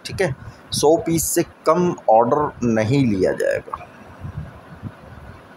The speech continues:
बाकी आप माल का visit कर लें, माल की condition देख लें और इसके sizes वगैरह देख लें। मतलब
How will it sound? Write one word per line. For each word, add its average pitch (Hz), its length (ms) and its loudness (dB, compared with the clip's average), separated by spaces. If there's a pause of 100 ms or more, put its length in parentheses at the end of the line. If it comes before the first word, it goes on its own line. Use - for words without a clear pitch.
(2250)
बाकी 107 280 2
आप 131 180 4
माल 120 300 4
का 147 100 4
visit 120 360 0
कर 110 160 2
लें, 113 380 2
माल 117 240 4
की 127 140 0
condition 127 520 2
देख 107 240 2
लें 117 160 2
और 113 120 4
इसके 120 220 -2
sizes 123 520 2
वगैरह 120 340 4
देख 101 300 -2
लें। 127 120 2
मतलब 135 440 0